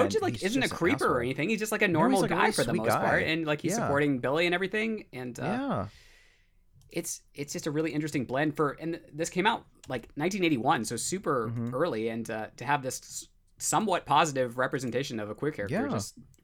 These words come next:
Speaker 2: really
Speaker 1: It's
Speaker 2: interesting in that way.
Speaker 1: wonderful.
Speaker 2: Um,
Speaker 1: Yeah, because, I mean, the, the,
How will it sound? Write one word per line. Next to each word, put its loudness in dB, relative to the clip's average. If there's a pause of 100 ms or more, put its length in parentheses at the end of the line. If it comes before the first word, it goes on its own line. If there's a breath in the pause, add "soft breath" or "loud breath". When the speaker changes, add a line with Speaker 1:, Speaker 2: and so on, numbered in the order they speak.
Speaker 2:
really -4
Speaker 1:
It's -10
Speaker 2:
interesting -8
in -6
that -4
way. -2 (120)
Speaker 1:
wonderful. -8 (220)
Speaker 2:
Um, -12
Speaker 1:
Yeah, 2
because, 0
I 2
mean, -2
the, -6 (220)
the, -8